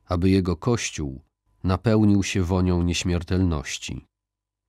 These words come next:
Strzeżcie się śmiercionośnej woni nauki,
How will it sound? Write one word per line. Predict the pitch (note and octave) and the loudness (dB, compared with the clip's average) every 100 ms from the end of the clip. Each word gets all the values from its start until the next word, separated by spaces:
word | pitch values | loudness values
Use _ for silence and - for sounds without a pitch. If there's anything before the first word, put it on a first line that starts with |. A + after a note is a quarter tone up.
| _ _ | _ _
Strzeżcie | - - - A2+ - - D2+ | -10 -6 -2 -2 -2 -6 -8
się | - D#2 | -4 -4
śmiercionośnej | D#2 - F#2 D#2+ F#2 F2 F#2 - F2 E2 | -4 -2 -2 -2 0 0 0 -2 -2 0
woni | F2+ F2+ E2 | 0 2 2
nauki, | F2+ E2 C#2 - C#2+ | 0 0 -2 -8 -14